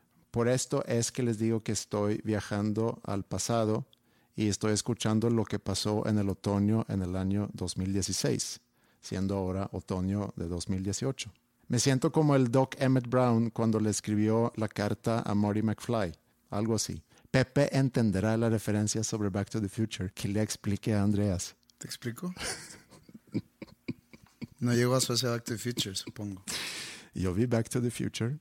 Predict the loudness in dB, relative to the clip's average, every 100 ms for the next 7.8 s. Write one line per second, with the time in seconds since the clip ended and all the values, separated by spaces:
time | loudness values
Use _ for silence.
0 | -2 0 0 0 -4 -4 -4 0 0 2
1 | 0 0 0 -2 -2 0 -2 0 -2 -2
2 | -10 -20 -8 -2 0 0 0 0 0 0
3 | 2 2 2 2 2 0 0 2 2 2
4 | 2 0 0 -2 -2 -2 2 4 4 4
5 | 2 -2 -2 0 2 4 4 2 2 0
6 | -2 -2 0 2 2 0 -2 -2 -2 -4
7 | -6 -6 -6 -8 -6 -6 -6 -10